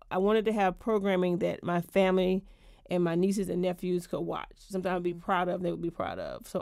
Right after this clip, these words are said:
Speaker 1: I is Isaiah, Keenan, Armani, and Maya. At the time, I had four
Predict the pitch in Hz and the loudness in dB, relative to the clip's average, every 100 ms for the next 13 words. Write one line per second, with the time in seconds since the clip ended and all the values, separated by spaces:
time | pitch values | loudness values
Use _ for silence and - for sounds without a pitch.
0 | - 196 196 185 175 175 175 220 226 226 | 0 2 4 2 -2 -4 0 4 4 2
1 | - 233 220 - 180 185 185 170 165 175 | 0 2 2 2 -2 0 -2 -4 -4 -4
2 | 156 90 101 - 202 185 185 190 - - | -6 -8 -10 -6 -2 -2 -2 -4 -4 0
3 | 440 240 180 | 2 4 2